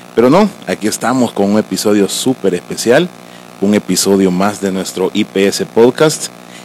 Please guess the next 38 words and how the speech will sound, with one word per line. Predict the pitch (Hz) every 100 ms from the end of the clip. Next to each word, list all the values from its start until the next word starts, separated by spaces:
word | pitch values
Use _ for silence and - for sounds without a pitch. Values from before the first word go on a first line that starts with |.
| -
Eh, | 107 104 101 95 78 - - -
ahora | 101 151 175
tenemos | 135 120 135 135 117
aquí, | - 120 165 175 - - 60
eh, | 90 85 80 62 - - - - - 62
a | 90 87 85 -
unos | 101 98 -
invitados | 95 92 95 98 82
súper, | - 143 - 92
súper | 92 110 107 95
especiales. | 62 120 113 127 165 - - - - - -
Estamos | - 107 101 131
en | 139
El | 110
Salvador, | 95 90 85 104 131
no | 107
se | 123
vaya | 139
a |
confundir, | 120 104 92 104 143
no | 113
vaya | 110
a | 107
pensar | 98 107
que | 98
yo | 92
estoy | 90 95
en | 82
Portland. | - 113 - 87 78
<laughs> | - - - - 135 - 123 - 123 - 120 - - - - - -
Estamos | 104 113 127 131
en | 147
El | 139
Salvador | 123 120 101 95 90 117 190 - - - - -
y | 123
tenemos | 110 104 117 147
de | 147
visita | 123 104 - 151 147 165 180